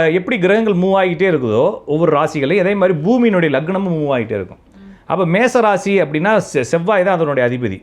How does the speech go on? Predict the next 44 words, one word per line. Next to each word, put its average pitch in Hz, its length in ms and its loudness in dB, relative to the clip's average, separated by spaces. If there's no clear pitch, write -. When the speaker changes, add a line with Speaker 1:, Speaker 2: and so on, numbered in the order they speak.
Speaker 1:
இப்ப 160 120 -2
மேச 220 360 0
லக்னம் 185 420 0
அப்படின்னா, 127 320 -2
மேச 214 280 -2
லக்னம்னா 180 440 -2
மேசத்துல 180 480 -2
ஜீரோலயே 208 400 2
லக்னம் 156 260 0
ஆரம்பிச்சிருக்காது, 113 540 -4
மேசத்தினுடைய 170 640 -2
எண்டுல 190 220 0
கூட 175 140 0
அந்த 151 180 -2
லக்னம், 156 300 -6
ஆ, 123 40 -2
ஏன்னா 165 200 0
அது 190 100 0
வந்து 220 160 2
அப்படியே 175 320 2
ப-, 160 240 -2
டிராவல் 151 280 2
ஆகிட்டு 147 200 0
அந்த 147 140 -2
லக்னம் 214 340 0
வந்து 185 180 0
முப்பது 180 280 0
டிகிரி 170 200 0
இருக்கும். 139 200 -2
சமபாவ 175 420 0
லக்னம் 131 220 -4
மொத்தம் 135 180 -6
பதினாறு 170 400 0
type 175 300 -4
of 151 160 -2
லக்னம் 127 220 -6
இருக்குது. 92 260 -10
Speaker 2:
ம். - 180 -18
Speaker 1:
லக்னத்துல 175 440 -2
இருபத்தி 196 280 0
மூணு 165 200 0
டிகிரி 170 220 0
ஒண்ணு 151 240 0
இருக்கும், 143 300 -2